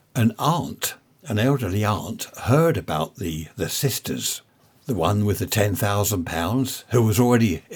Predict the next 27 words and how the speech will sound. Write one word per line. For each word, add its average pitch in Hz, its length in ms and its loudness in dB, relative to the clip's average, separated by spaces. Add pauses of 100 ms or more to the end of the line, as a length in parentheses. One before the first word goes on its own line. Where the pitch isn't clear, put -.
(140)
in 117 160 0
her 101 160 2
own 95 160 2
house 95 420 -4
with 92 120 -2
a 87 60 -2
mortgage 95 500 -2
and 85 120 -2
a 78 80 0
husband, 101 540 -4 (580)
and 104 260 0
the 98 60 -2
sister - 400 0
that 110 180 -2
was 135 160 -2
penniless 110 640 0
in 98 180 -2
this 101 200 -2
tiny 104 380 -2
room. 135 340 2 (160)
And 110 180 0
the 117 100 4
aunt 110 380 2 (100)
changed 92 440 -2
her 90 200 -2
will. 131 460 0 (320)
<laughs> 113 380 -4